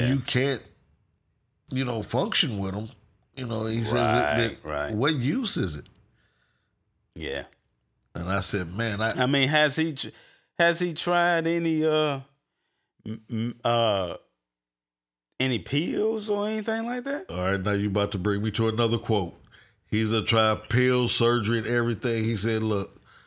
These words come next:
Speaker 1: Wow.
Speaker 2: the last suggestion he got, 'cause he even went over to Europe to have a, a new surgery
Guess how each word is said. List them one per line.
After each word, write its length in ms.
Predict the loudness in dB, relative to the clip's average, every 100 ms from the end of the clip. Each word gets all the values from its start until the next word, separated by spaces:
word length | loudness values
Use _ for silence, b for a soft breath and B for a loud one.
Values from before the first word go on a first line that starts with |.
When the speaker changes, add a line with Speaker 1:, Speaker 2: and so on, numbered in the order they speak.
| b b _
Speaker 1:
Wow. 1160 | -14 -8 -2 2 4 4 2 2 0 -2 -2 -4
Speaker 2:
the 120 | 0
last 340 | 4 4 4 2
suggestion 460 | 0 0 0 0
he 140 | -2 -2
got, 180 | -2 -2
'cause 140 | 2
he 120 | 2
even 200 | 2 0
went 140 | 0 2
over 180 | 2 0
to 80 |
Europe 460 | 0 0 2 0 0
to 100 | 2
have 240 | 4 4 2
a, 120 | 0
a 120 | 0
new 320 | 0 0 2 2
surgery 640 | 2 2 0 -2 -6